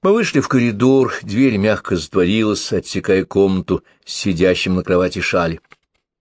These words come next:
Я успел окинуть взглядом жёлтые столбики света над столиками, пляшущие в воздухе мельчайшие частички пыли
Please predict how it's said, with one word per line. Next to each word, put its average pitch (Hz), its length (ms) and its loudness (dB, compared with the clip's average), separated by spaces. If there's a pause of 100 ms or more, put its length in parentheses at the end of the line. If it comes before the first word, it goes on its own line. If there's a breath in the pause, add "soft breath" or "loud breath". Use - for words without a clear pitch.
(120)
Я 87 160 0
успел 101 380 2
окинуть 104 680 -2 (280)
взглядом 101 540 0
жёлтые 98 400 2
столбики 92 560 -2
света 92 720 -2 (240 loud breath)
над 101 240 0
столиками, 95 800 0 (200 loud breath)
пляшущие 101 600 0
в 90 40 2
воздухе 92 420 0 (180 loud breath)
мельчайшие 98 680 0
частички - 600 -8
пыли 101 520 -2